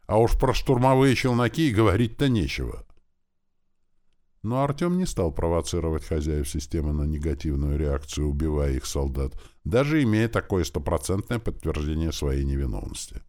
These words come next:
А просто заблокировал их в ангаре силовыми полями класса тяжелого крейсера.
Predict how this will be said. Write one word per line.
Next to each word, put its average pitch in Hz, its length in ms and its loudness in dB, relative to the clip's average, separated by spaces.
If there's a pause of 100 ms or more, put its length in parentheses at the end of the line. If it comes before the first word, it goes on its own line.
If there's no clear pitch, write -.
(960)
А 71 140 -2
просто 98 380 0
заблокировал 98 880 2
их 90 100 -4
в 95 60 0
ангаре 98 400 0
силовыми 87 540 0
полями 95 440 0
класса 82 400 -2
тяжелого 80 600 -2
крейсера. - 600 -6